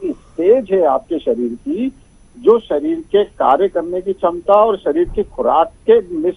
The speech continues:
बैल-, मिस, मिस अनुपा-, अनुपात में बैलेंस ना बनने की वजह से हो रही है। तो आपका जो mismanagement हो रहा है,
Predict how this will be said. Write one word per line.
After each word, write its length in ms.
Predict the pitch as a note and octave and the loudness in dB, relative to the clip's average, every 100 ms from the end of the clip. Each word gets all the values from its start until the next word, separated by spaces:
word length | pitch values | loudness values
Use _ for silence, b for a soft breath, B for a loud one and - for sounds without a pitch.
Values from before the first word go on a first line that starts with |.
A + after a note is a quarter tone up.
| - | -2
बैल-, 320 | D3+ E3 - | 0 0 -4
मिस, 360 | D3+ E3 - D#3 | -8 -8 -12 -10
मिस 380 | D#3 D#3 G3 | -4 -2 -4
अनुपा-, 480 | - D#3 F#3+ F3+ C#3+ - _ - - | -2 -2 0 0 -2 -6 _ -20 -4
अनुपात 400 | E3 F#3+ G3 G3+ - | 0 2 4 2 0
में 160 | G#3 G#3+ | -4 2
बैलेंस 340 | D#3 D#3+ G3+ G3+ | 4 4 2 0
ना 240 | E3+ D#3+ A3 | -4 2 2
बनने 340 | F3+ F#3 A3 | 2 0 0
की 100 | G#3+ | 0
वजह 200 | F3+ E3+ | -2 -2
से 120 | E3 | -2
हो 160 | D#3 B2 | -2 -2
रही 200 | G#2+ G#2 | -4 -6
है। 80 | F#2+ | -6
तो 140 | D3+ | 0
आपका 280 | C#3 D3 F#3+ | 0 2 2
जो 120 | G3 | 2
mismanagement 760 | F3+ G3 G3 F3 G#3+ G#3+ B3+ E3 | 2 0 0 -2 0 0 -2 -2
हो 120 | B2+ | 2
रहा 260 | C3+ A#2 | 2 2
है, 100 | A#2 | -2